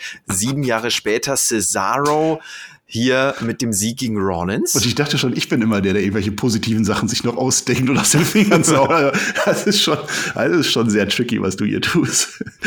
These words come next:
Speaker 2: Ja, es ist die sieben. Es, es muss die sieben sein. <laughs>
Speaker 1: Also ganz ehrlich, wenn ich mich als ultimativen Optimisten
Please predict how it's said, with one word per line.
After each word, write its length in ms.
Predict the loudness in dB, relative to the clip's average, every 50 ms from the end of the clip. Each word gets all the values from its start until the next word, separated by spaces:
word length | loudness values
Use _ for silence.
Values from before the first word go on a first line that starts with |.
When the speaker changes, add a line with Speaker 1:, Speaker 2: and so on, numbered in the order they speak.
| -2 0 0 0 0 0
Speaker 2:
Ja, 120 | 0 2 2
es 180 | 2 2 2
ist 160 | 0 -2 0
die 60 | 0 0
sieben. 340 | 2 2 2 0 0 -2 -4
Es, 140 | -6 -4 -4
es 140 | -2 -2 0
muss 260 | 0 0 0 -2 -2
die 120 | 0 -2
sieben 340 | -2 0 -2 -2 0 0 0
sein. 320 | 0 -2 -2 -4 -4 -6 -8 _ _ _ -14 -12 -12 -12 -14 -14 -12 _
<laughs> 640 | -6 -6 -4 -4 -6 -6 -8 -10 -12 -8 -8 -4 -2
Speaker 1:
Also 240 | 0 0 2 2 2
ganz 220 | 2 0 0 0 0
ehrlich, 380 | 0 0 0 0 -2 -2 -4 -2
wenn 160 | -2 -2 0
ich 140 | -2 -2 -2
mich 220 | -4 -4 -4 -2
als 240 | -2 -2 -2 -4 -4 -2
ultimativen 920 | 0 0 2 2 0 -2 -2 -2 -2 -2 -2 -2 -2 -2 -2 -2 -2 -2
Optimisten 880 | -2 -2 -4 -4 -6 -10 -18 -12 -6 -4 -2 -2 -2 -2 -2 -4 -4 -6